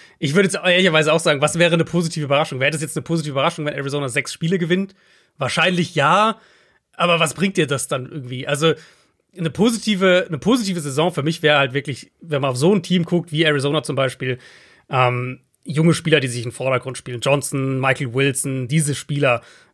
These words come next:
B J Ojulari defensiv, ein Keitrell Clark, Sechstrunden-Pick, der wahrscheinlich starten wird.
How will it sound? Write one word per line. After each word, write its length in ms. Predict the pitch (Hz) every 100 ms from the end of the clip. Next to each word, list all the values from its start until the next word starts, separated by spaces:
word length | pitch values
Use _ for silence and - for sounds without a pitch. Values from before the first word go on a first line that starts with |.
| _
B 120 | 160
J 160 | 143 151
Ojulari 600 | 135 135 139 139 135 139 135
defensiv, 580 | 143 139 139 131 127 139
ein 80 |
Keitrell 380 | - 175 165 156
Clark, 380 | 156 151 156 143
Sechstrunden-Pick, 580 | 151 - 160 135 147 -
der 100 | 139
wahrscheinlich 280 | 131 143 127
starten 380 | 139 139 147 123
wird. 180 | 123